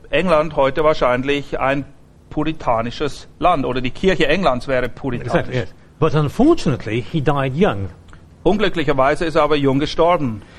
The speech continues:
Speaker 2: Now, he had a very, uh, godly cousin, uh,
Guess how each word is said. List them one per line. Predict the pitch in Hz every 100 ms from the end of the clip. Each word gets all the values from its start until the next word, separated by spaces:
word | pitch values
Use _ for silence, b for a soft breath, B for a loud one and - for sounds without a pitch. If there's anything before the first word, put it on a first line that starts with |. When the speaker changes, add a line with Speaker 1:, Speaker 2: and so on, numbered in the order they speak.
| B
Speaker 2:
Now, | 135 139 135
he | 170 135
had | - 269 226
a | 120
very, | 156 135 131 123 B B
uh, | 120 120 101
godly | 117 202 190 139 107
cousin, | - 262 - 104 98 - B B
uh, | 113 123 127